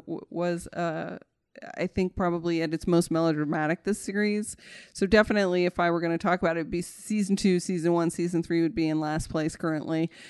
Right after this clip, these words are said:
Um, but overall, I still think it's a, a, a worthwhile show. Um, uh, and if you can get, uh, I hope, based on what you've, you've sort of hinted at so far,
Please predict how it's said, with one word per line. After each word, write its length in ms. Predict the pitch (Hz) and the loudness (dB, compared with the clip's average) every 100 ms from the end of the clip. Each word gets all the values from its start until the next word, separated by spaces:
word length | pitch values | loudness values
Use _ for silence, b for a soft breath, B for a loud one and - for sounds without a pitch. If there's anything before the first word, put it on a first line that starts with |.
| B B - | B B -6
Um, 520 | 165 160 160 147 156 - - 185 | -2 0 0 -2 -6 -10 -18 0
but 160 | 240 | 4
overall, 520 | 254 262 247 254 277 | 6 4 4 4 2
I 100 | 254 | 2
still 240 | 233 - 277 | -2 -2 -2
think 240 | 208 202 | -2 -2
it's 180 | 190 - | -4 0
a, 200 | 190 185 | 0 -2
a, 180 | - 165 - | -4 -6 -6
a 40 | |
worthwhile 840 | 175 175 180 160 160 160 156 160 - - | -4 -4 -2 -2 -2 -2 -2 -4 -8 -8
show. 600 | - 196 175 147 143 170 B B B - | 0 2 4 4 2 -2 B B B -6
Um, 640 | 165 151 147 143 147 156 _ _ _ _ _ _ _ _ _ _ | -2 0 2 2 0 -2 _ _ _ _ _ _ _ _ _ _
uh, 160 | - 95 - | -6 -6 -4
and 220 | 170 175 | 2 2
if 120 | 170 | 4
you 80 | 180 | 0
can 180 | 175 175 | 2 2
get, 280 | 175 180 - - | 2 -2 -4 -6
uh, 220 | 120 80 - - - | -4 -4 -6 -10 -10
I 140 | - 170 | -6 -2
hope, 420 | 170 190 185 - _ - | 2 2 2 -4 _ -6
based 240 | 170 - | -4 0
on 100 | 170 | 0
what 120 | 165 | 0
you've, 280 | 156 156 - - - | 0 -2 -6 -16 -8
you've 240 | 165 151 - _ _ _ _ | -6 -6 -12 _ _ _ _
sort 240 | - 175 | -6 -4
of 80 | 156 | -4
hinted 400 | - 202 - 196 | 2 2 4 2
at 320 | 170 160 - | 2 0 0
so 180 | - 180 | 2 4
far, 480 | - 196 175 160 | 6 6 6 4